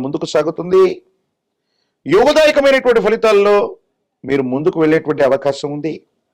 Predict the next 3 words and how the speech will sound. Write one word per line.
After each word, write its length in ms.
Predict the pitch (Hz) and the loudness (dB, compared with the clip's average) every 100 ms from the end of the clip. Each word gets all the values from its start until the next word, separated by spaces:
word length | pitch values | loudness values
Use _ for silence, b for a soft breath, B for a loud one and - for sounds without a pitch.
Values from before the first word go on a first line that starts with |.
| _ _ _ _ _ - | _ _ _ _ _ -10
సంతాన 520 | - 139 147 156 147 147 | -2 -2 0 0 0 -2
సౌఖ్యం, 360 | 147 147 165 156 - _ _ _ _ _ _ _ _ - | -4 -2 -4 -4 -8 _ _ _ _ _ _ _ _ -4
పిల్లలకు 380 | 196 240 240 | 0 2 0